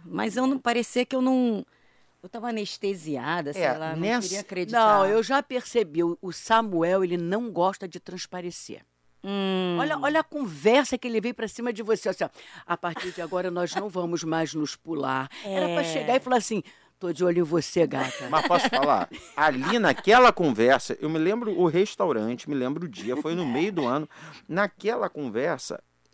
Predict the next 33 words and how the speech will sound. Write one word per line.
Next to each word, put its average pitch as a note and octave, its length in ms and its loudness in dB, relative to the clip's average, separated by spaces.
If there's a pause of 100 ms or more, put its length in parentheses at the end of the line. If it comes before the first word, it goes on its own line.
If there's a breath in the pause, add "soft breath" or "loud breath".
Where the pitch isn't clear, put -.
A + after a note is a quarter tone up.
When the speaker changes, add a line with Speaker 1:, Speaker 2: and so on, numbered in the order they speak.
(260)
Speaker 2:
aí F#3 280 0
eu A3 120 2
comecei B3+ 640 2
a A#3 60 0
reparar G3 440 0
mesmo F3 400 0
que - 140 -6
o D3 80 -4
que - 100 -4
eu G#3+ 80 0
sentia B2+ 540 -2 (140)
por E3 180 4
ela A#2+ 400 2 (640 loud breath)
era F3 200 2
mais C3+ 260 2
do - 80 -14
que D#3+ 80 -4
amizade. F3 300 -2
Speaker 3:
Não B2 80 0
era F3+ 140 -6
só - 180 -6
amizade. C3+ 460 -8
Speaker 2:
Porque A#3 200 -6
eu C4 80 2
achava A3 480 2
realmente G#3 460 2
que G#3 40 0
era F3+ 120 2
só E3 140 0
amizade, C3+ 600 0 (140)
Speaker 3:
Uhum. A#2 280 -16
Speaker 2:
né? C3 260 -6 (200)
Porque, - 260 -10